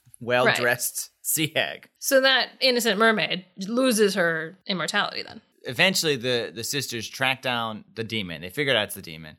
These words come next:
Speaker 1: And they say, "Listen, if you could give that mermaid back her immortality, we'll name the baby after you." And this dude's like, "Mm, that sounds kinda cool."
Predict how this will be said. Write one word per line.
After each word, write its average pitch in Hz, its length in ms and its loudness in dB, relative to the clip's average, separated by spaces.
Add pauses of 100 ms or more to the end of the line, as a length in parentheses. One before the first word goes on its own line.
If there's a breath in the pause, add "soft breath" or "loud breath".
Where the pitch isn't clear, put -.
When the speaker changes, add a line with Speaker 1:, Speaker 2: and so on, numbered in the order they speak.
Speaker 1:
And 110 80 -10
they 110 40 -8
say, 120 220 -2
"Listen, 120 640 -4
if 120 160 -10
you 156 80 -2
could 147 200 -2
give 147 480 0
that 127 180 0
mermaid 120 340 -2
back 104 240 0
her 117 160 -4
immortality, 92 840 -4
we'll 110 160 -6
name 117 240 0
the 107 100 -4
baby 90 340 -4
after 76 280 -8
you." 58 180 -16 (140)
And 95 180 -8
this 113 180 -4
dude's 113 360 -8
like, 92 340 -2 (260)
"Mm, 135 580 -10
that 104 180 -2
sounds - 260 -8
kinda 92 240 -12
cool." - 400 -18